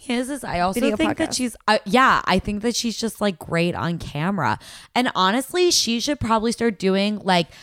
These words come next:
Speaker 1: Ashley I comes on, like, Access Hollywood all the time. Like, she is, like, the Bachelor correspondent.
Speaker 2: Becca does a lot too, though. Or maybe she just was on one time.
Speaker 1: No, I don't. Yeah, I don't think she does, but I think she should, like, maybe find someone and, like, do that.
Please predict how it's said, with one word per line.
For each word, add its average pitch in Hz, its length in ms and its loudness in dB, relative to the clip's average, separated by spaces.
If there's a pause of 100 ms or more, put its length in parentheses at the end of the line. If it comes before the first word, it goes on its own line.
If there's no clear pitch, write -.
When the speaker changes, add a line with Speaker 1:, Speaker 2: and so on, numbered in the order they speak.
(220)
Speaker 1:
Ashley 233 460 4
I 165 500 2 (140)
comes 170 340 0
on, 147 520 2 (140)
like, 147 460 -2
Access 151 340 0
Hollywood 131 800 0 (260)
all 175 260 6
the 156 100 0
time. 113 500 -4
Like, 185 160 0
she 196 300 0
is, 196 100 0
like, 175 200 -2
the 190 180 0
Bachelor 180 500 2
correspondent. 175 680 2
Speaker 2:
Becca 269 140 4
does 269 300 -6 (140)
a - 140 0
lot 208 280 0
too, 269 320 -2
though. 127 440 -4 (1000)
Or 214 100 -2
maybe 254 180 0
she - 160 -10
just 226 200 -4
was 202 140 -6
on 180 160 0
one 165 120 0
time. 185 280 0
Speaker 1:
No, 277 340 8
I 180 180 6
don't. 247 280 2
Yeah, 202 140 6
I 285 140 6
don't 233 120 4
think 240 140 2
she 233 100 0
does, 233 240 2
but 214 100 -2
I 190 120 2
think 196 180 -4
she 170 160 -4
should, 185 220 -4
like, 175 160 -2
maybe 170 320 0
find 180 340 -2
someone 147 420 -4
and, 120 160 -10
like, 139 240 -8
do 156 220 0
that. 107 360 0